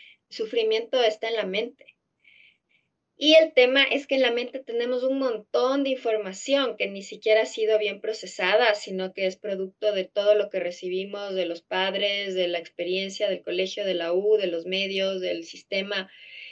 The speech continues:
Y eso está en nuestra cabeza y pensamos que es la realidad,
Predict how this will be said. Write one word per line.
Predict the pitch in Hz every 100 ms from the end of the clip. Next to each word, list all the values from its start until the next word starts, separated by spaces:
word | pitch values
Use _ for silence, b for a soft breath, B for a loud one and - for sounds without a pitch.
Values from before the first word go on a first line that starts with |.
| B
Y | 247 254
eso | 269 311
está | 302 -
en | 277
nuestra | 285 311 277
cabeza | 262 226 226 294 330 359 - -
y | -
pensamos | 220 214 247 247 269
que | - 220 214
es | 226
la | 240
realidad, | 226 196 185 208 -